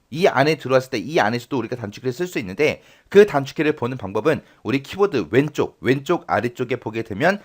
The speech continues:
우리 Alt키 있어요. Alt키. Alt키를 꾹 눌러보면 됩니다. 그럼 이렇게 원문자로 다 표시해줘요. 그때 맨 처음에 이제 스타일이라는 거를 우리가 맨 처음에 이제 만들어서 집어넣을 겁니다. 집어넣을 거니까 맨 앞에 있는 이 더하기 버튼 있죠? 얘요, 얘. 얘가 이제 스타일 추가시키는 거.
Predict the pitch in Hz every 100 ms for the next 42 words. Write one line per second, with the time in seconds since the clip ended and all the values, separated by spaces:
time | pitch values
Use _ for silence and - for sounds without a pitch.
0 | _ 95 - - 139 139 - - 131 82
1 | 85 - - 76 - _ 90 127 - 151
2 | 147 _ - 247 247 139 120 143 117 127
3 | 101 107 85 - _ _ - 165 151 135
4 | 208 175 151 170 156 135 135 127 - 180
5 | 175 151 95 85 - _ _ _ _ _
6 | - 156 190 208 202 196 180 147 151 -
7 | 220 190 165 127 123 143 104 - _ -
8 | 123 147 170 175 151 120 - 113 131 135
9 | 147 139 - 185 143 - 87 98 78 -
10 | _ _ - 160 147 110 117 104 156 156
11 | 90 _ _ 143 190 190 143 147 147 135
12 | 170 - 127 156 165 160 - 151 143 -
13 | - - 131 165 85 98 87 - 120 151
14 | 147 127 127 - 160 - - 214 - 131
15 | 90 80 -